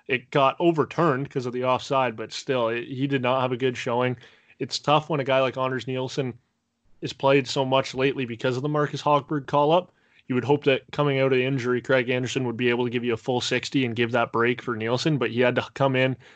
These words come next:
and play relief. Uh, it's not looking good in the Senators' crease right now.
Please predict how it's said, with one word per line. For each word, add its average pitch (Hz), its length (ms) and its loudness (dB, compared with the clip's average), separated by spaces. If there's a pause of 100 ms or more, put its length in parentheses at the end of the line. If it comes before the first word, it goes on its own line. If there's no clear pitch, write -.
(140)
and 127 100 -12
play 123 140 2
relief. 120 500 0 (340)
Uh, 110 260 2 (340)
it's - 360 -12
not 143 200 2
looking 170 240 0
good 147 300 4
in 135 80 -6
the 127 60 -8
Senators' 131 440 -2
crease 123 380 -6
right 101 140 -8
now. 101 260 -12